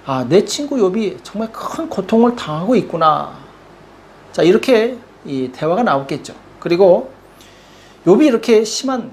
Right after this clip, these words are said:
고통을 당하는 것은 뭔가 트-, 어, 이 이유가 있겠지.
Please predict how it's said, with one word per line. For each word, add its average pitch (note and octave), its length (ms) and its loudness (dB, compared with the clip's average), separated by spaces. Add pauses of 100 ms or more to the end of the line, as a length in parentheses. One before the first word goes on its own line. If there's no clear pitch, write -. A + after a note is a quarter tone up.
(120)
고통을 G#3+ 440 -4
당하는 E3+ 360 -6
것은 F3+ 460 -4 (400)
뭔가 D3 380 0
트-, - 180 -16
어, C3+ 360 -4 (340)
이 C3+ 100 -6
이유가 C#3+ 400 2
있겠지. D3 720 -4